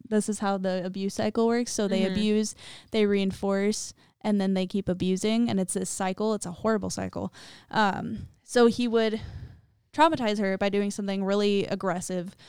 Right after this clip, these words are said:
Speaker 1: and then he would praise her for her photography. Um,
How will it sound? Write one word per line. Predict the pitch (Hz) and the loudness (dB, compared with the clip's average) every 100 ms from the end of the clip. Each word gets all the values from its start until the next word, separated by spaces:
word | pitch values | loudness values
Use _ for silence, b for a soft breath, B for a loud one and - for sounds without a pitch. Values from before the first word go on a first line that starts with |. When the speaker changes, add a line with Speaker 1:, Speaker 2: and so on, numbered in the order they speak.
| B B | B B
Speaker 1:
and | - 220 | 0 4
then | 208 202 202 | 4 4 0
he | - 214 | 0 0
would | 208 202 196 190 | 4 4 4 4
praise | - 330 339 | 2 4 4
her | - 214 208 | 2 0 0
for | - 196 | -2 -2
her | 208 | -4
photography. | 247 247 320 277 196 - 67 - b b b b | -4 -2 0 0 -2 -4 -10 -16 b b b b
Um, | 220 208 196 196 | 0 2 0 -2